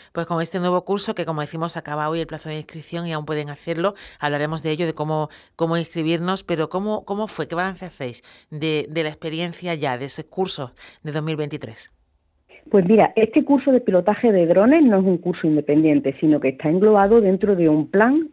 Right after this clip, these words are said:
Speaker 2: que es el Plan Allen, eh, que está financiado por ikea. Entonces, dentro del Plan Allen,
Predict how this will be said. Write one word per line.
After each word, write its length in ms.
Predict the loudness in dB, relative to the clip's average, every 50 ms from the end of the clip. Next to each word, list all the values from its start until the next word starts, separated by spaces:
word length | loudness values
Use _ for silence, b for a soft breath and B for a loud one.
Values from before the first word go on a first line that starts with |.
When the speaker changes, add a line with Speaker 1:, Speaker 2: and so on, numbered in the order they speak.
| _
Speaker 2:
que 180 | -2 0 0 0
es 80 | 0 0 2
el 460 | 4 6 6 6 6 4 2 0 -2
Plan 400 | 0 2 2 4 4 2 2 2 2
Allen, 400 | 2 2 4 4 4 4 2 2 -2 b b b b b b b b b b 0
eh, 800 | 4 4 6 6 6 6 6 4 4 4 4 4 4 2 0 -2 -2
que 240 | 0 2 4 4 2
está 220 | 0 -2 -4 -4 -4
financiado 640 | -2 0 2 2 2 0 2 2 2 4 4 4
por 160 | 4 2 2
ikea. 420 | 2 0 0 0 0 0 -2 -4 -10 _ _ B B B B B B B B B
Entonces, 560 | -2 0 2 2 2 2 2 0 -2 -2 -2 -4 -12 -4
dentro 360 | 0 2 2 4 4 4 6
del 160 | 6 6 6
Plan 340 | 4 2 2 2 4 4 4
Allen, 460 | 4 4 4 4 2 2 0 -4 B